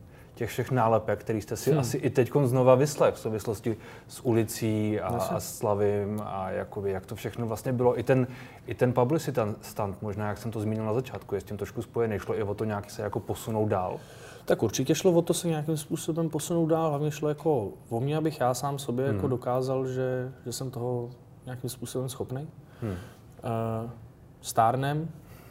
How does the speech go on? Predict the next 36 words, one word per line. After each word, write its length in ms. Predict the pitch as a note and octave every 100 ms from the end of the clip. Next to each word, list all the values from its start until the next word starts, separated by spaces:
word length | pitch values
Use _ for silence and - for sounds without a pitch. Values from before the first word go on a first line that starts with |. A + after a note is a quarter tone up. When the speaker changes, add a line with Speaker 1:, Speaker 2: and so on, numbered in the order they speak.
| -
Speaker 2:
jsme 220 | - B2+
moudřejší, 720 | A#2+ A2+ A#2 C#3 C#3+ D#3+ E3
ať 140 | B2+ -
se 300 | - - B2+
to 120 | B2+
nemusí 600 | A#2 A#2+ - A#2 A#2 A2
třeba 280 | - - A#2
zdát. 420 | A2 G#2+ A2 C#3 A2+ A#2
A, 360 | A#2 A#2 A#2 B2 - - - - - - -
eh, 60 | A#2 A2+ A2+ A2+ A2+ A2 A2 - - - - - - - -
jak 140 | A2
už 80 | A#2+
jsem 160 | - B2
říkal, 240 | A#2 B2+
mě 140 | B2 A#2+
to... 440 | - A#2+ A#2 A#2 A#2 - - - - - - - - - -
Nešlo 360 | F#3+ G#3 A3+ B3
vyloženě 400 | C#3 D3 D#3+ D3+
o 100 | B2
to, 100 | C3
abych 180 | B2 A#2+
se 80 |
zbavil 280 | B2 A2+ A#2
nálepky 760 | A#2 F#2+ G#2+ - A#2+ A#2 A2 A2
Speaker 1:
Hmm. 180 | A#2+ G#2+
Speaker 2:
Matěje 320 | A2+ A2 A#2+
Jordána 440 | G#2+ G#2 A2 A2+ A2+
z 120 | -
ulice 420 | G2+ G#2+ - G#2+
nebo 360 | A2+ G#2+ G#2 G2+
Laviho 320 | G2+ A2 A2
jako 200 | G#2 A2+
z 40 |
Vyšehradu. 520 | G#2 - G#2+ A2 G#2+
Prostě 680 | G2+ G#2 - - G#2+ G2+ G#2
ty, 140 | -